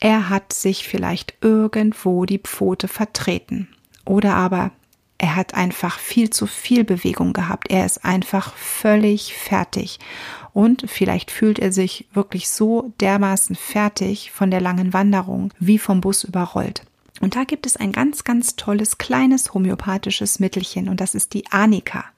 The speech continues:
Und die Arnika würde ich dir dann empfehlen als Globuli in einer C dreißig Potenz. Das ist durchaus eine etwas höhere Potenz, als du sie vielleicht sonst so kennst. Aber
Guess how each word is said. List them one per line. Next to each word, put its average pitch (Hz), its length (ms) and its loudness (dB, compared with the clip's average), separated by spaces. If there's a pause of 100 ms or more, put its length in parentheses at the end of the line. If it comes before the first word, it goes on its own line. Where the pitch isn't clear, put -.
(140)
Und 196 200 2
die - 120 -6
Arnika 220 640 2 (300)
würde 202 240 4
ich - 200 -4
dir 190 140 0
dann 202 240 2
empfehlen 190 640 -2
als - 340 -4
Globuli 214 720 4 (640)
in 190 200 2
einer 185 540 0
C - 260 -2
dreißig - 640 -2
Potenz. 269 640 -2
Das - 220 -2
ist - 240 -2
durchaus 196 340 0
eine - 300 -2
etwas - 400 -4
höhere 202 260 2
Potenz, 190 640 -4
als - 260 -4
du 190 120 -2
sie 185 240 -2
vielleicht 175 500 -4
sonst 190 380 0
so 226 100 -4
kennst. - 560 -4 (100)
Aber 190 520 2